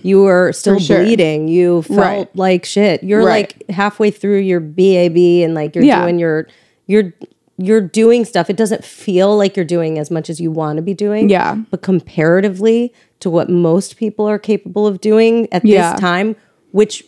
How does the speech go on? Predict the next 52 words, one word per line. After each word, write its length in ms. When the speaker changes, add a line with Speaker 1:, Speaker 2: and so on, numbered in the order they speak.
Speaker 1:
by 180
the 80
way, 140
you 180
don't 260
have 340
to 60
be 140
doing 320
it 80
all 200
at 120
this 160
time. 400
Speaker 2:
Oh, 180
yeah. 300
Speaker 1:
You 80
know, 180
and 180
don't 280
compare 260
yourself 300
to 80
Macy 360
or 60
you're 140
gonna 140
<laughs> 140
feel 140
like 220
shit 360
about 280
Speaker 2:
<laughs> 40
Speaker 1:
yourself, 560
for 140
fuck's 320
sake. 360
But 400
you're 240
doing 420
so 460
good. 420
Speaker 2:
Thank 240
you. 320
Speaker 1:
You're 140
doing 260
so 220
Speaker 2:
I 80
do 180
Speaker 1:
good. 80
Speaker 2:
know 200
that. 340